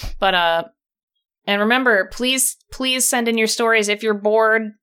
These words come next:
Um, and if this, if this pandemic and all these horrible things find you at home, try writing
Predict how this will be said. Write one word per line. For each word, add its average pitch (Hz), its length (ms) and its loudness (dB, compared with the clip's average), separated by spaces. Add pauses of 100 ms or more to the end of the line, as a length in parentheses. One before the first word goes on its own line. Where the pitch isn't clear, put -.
(140)
Um, 180 260 -2
and 175 100 -6
if 180 120 -8
this, 196 280 -4 (140)
if 190 260 -4
this 190 280 -4
pandemic 202 680 0
and 185 80 -8
all 185 160 0
these 190 200 -4
horrible 196 300 2
things 190 280 -4
find 208 260 0
you 202 120 2
at 190 100 0
home, 226 400 0 (580)
try 214 340 2
writing 214 600 0